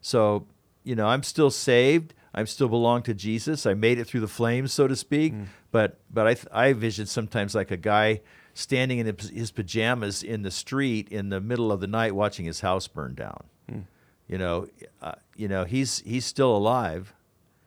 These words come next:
Speaker 1: but he doesn't have anything to show for his life anymore.
Speaker 2: Mm.
Speaker 1: And so, yeah, we're saved, and, and, um, but I don't know how the rewards work. I don't know, you know, because in this world, rewards kind of play to pride and ego and sometimes and
Speaker 2: Right,
Speaker 1: stuff like that.
Speaker 2: right.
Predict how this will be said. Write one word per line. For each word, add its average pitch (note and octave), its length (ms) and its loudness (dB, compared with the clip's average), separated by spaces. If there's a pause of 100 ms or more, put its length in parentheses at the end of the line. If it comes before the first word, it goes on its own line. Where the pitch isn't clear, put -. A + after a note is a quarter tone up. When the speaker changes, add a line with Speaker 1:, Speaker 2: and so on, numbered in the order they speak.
(140)
Speaker 1:
but G2+ 80 0
he G2 60 -2
doesn't A2 140 0
have G2 160 0
anything F#2 200 -4
to D#2+ 40 -6
show F#2 280 -4
for F2 140 -8
his C#2+ 120 -10
life C#2+ 280 -6
anymore. G#1+ 440 -16
Speaker 2:
Mm. G2+ 80 -14 (680)
Speaker 1:
And G#2 80 -8
so, C#3 140 4
yeah, C3+ 200 4
we're C3+ 180 2
saved, C3 520 2
and, G2+ 200 -2 (300)
and, G#2+ 440 -2
um, F#2+ 480 0 (520)
but A2 320 0
I A#2 80 2
don't D#3+ 120 4
know C#3+ 60 2
how B2+ 200 4
the B2 100 0
rewards A2 480 0
work. A#2 420 -2
I A2 100 4
don't A2+ 180 2
know, A2 400 2 (280)
you G#2+ 100 -2
know, G#2 140 2
because G#2+ 540 0
in A2 140 -2
this B2 220 -2
world, B2 520 4
rewards A2+ 640 4
kind A2+ 200 -2
of G2+ 100 -4
play A2+ 220 2
to G#2+ 80 0
pride A#2 460 2
and G2+ 80 -2
ego A#2+ 420 2
and G#2+ 120 -2
sometimes A#2+ 380 -2
and G#2+ 80 2
Speaker 2:
Right, A2 80 2
Speaker 1:
stuff A#2 200 0
like G#2+ 220 -2
that. G#2+ 160 2
Speaker 2:
right. A2 200 -2